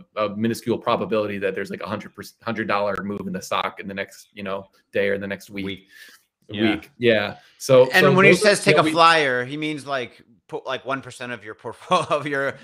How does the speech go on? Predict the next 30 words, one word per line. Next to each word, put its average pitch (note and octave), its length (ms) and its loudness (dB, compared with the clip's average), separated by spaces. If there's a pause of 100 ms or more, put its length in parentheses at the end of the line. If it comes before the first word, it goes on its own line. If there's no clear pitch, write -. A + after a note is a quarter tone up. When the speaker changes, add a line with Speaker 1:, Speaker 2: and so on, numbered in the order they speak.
Speaker 2:
your F#3 100 4
Speaker 1:
Yeah. A#2 180 4
Speaker 2:
play C#3+ 200 0
money G#2 260 -6
in G2 80 -10
it, E2+ 140 -10
right? B2+ 200 -2
Not C#3+ 260 0
like, C3+ 340 -4 (180)
Speaker 1:
Play F3 140 4
Speaker 2:
not D3 60 0
Speaker 1:
mo-, B2+ 40 0
Speaker 2:
even - 60 0
Speaker 1:
like C3+ 120 4
something F3+ 260 0
you're E3 180 -2
Speaker 2:
ten C#3+ 100 -2
percent G2+ 40 -8
or G#2 60 -10
twenty B2+ 260 -10
percent. G2 260 -16
Yeah, G2 340 -8
something B2+ 380 -18
Speaker 1:
Like, C#3 160 0
Speaker 2:
tiny. F2+ 240 -8
Speaker 1:
willing E3+ 320 2
to F3 100 0
lose D#3 300 -2
everything. C#3 720 -2
Um, G#2 560 -4